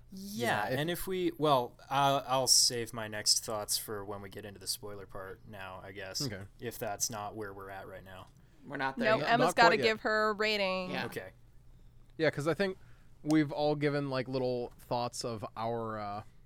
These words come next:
Speaker 2: tags onto the brief summary of the film. So,
Speaker 1: Yeah.
Speaker 2: uh,
Speaker 1: So real quick before the scare rating, though, do we recommend this to other people?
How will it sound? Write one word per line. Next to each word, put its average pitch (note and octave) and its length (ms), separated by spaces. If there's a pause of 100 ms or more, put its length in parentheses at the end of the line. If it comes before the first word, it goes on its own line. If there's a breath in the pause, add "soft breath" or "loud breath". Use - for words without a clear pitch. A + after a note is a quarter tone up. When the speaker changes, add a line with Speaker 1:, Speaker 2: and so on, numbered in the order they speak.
Speaker 2:
tags A#2+ 400
onto B2 360
the A2+ 160
brief A2+ 280
summary B2 380
of A2 120
the G#2+ 60
film. A#2+ 440
So, B2 400
Speaker 1:
Yeah. A#2+ 60
Speaker 2:
uh, A#2 340
Speaker 1:
So - 180
real D3+ 240
quick - 260
before E3 300
the D#3 60
scare D3 320
rating, A2+ 320
though, A2 240 (560 soft breath)
do C3 220
we D3 180
recommend C3+ 580
this A#2+ 200
to A2+ 160
other G2+ 140
people? - 380